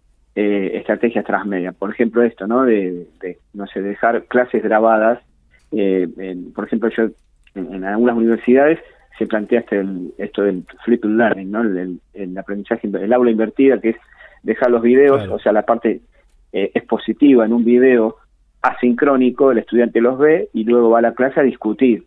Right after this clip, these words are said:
Speaker 1: para pro-, privilegiar lo sincrónico que es el debate.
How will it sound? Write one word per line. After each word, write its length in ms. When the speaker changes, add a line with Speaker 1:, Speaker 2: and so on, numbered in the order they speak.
Speaker 1:
para 200
pro-, 360
privilegiar 520
lo 140
sincrónico 680
que 100
es 100
el 100
debate. 420